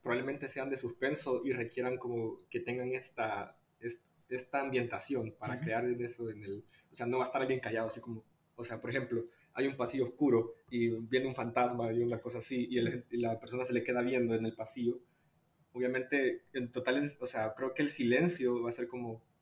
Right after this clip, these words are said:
Speaker 1: no sé, ¿sabes?
Speaker 2: Claro.
Speaker 1: Y, y luego empieza como, ¡pah! Y el gran susto.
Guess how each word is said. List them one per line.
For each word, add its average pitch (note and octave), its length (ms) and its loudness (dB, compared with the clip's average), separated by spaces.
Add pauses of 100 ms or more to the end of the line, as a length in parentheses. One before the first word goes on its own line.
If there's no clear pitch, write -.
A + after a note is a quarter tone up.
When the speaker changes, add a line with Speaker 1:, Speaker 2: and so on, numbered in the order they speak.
(1400)
Speaker 1:
no A#2+ 200 -2
sé, B2 240 2
¿sabes? A#2 280 0
Speaker 2:
Claro. A#2 260 2 (300)
Speaker 1:
Y, B2 580 2
y B2 40 0
luego B2 200 4
empieza C3+ 380 -2
como, A#2+ 280 -6
¡pah! - 460 10
Y B2 100 -2
el B2 80 2
gran C3 240 4
susto. A2+ 460 -4